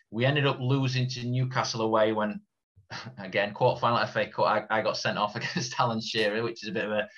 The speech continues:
a low point in that one. But, but yeah, the, the cup run just inspired us, really, and that was some brilliant results in that. But in terms of going to Anfield, nobody expected us. Like you say, we'd have probably,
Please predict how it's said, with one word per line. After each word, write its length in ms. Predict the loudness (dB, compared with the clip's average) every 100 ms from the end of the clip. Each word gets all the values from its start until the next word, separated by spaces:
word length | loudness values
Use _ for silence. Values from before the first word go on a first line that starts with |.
| -12 0
a 80 | 2
low 240 | 4 2
point 240 | 2 2 2
in 60 |
that 180 | 0 2
one. 200 | 0 0
But, 220 | 0 -2 -6 -18 -18 -18 -12 -2
but 140 | 2
yeah, 360 | 6 6 4 2
the, 600 | 2 4 6 4 2 -2 -10 _ _ _
the 140 | -8 -8
cup 320 | -2 -2 0
run 400 | 2 4 2 -4 _ -20 _ -20 _ -6
just 220 | -6 -6 -4
inspired 460 | -4 2 4 4
us, 120 | 2 2
really, 340 | 2 2 2
and 240 | -2 -2 0
that 140 | 0
was 240 | -2 -4
some 200 | -4 -2
brilliant 340 | 0 2 4 4
results 340 | 0 -2 -2
in 120 | -4
that. 240 | 0 0 0
But 80 | -6
in 80 |
terms 340 | -4 -2 0 2
of 220 | 2 2 -4 0
going 220 | 2 2
to 140 | 2 2
Anfield, 500 | 2 -4 -6 -4 0
nobody 340 | 2 4 2
expected 480 | 0 0 -4 -4 -8
us. 120 | -2
Like 160 | -2 -2
you 40 |
say, 440 | -2 0 0 0 -4
we'd 180 | -4 -4
have 120 | -2
probably, 540 | -2 2 2 0 -2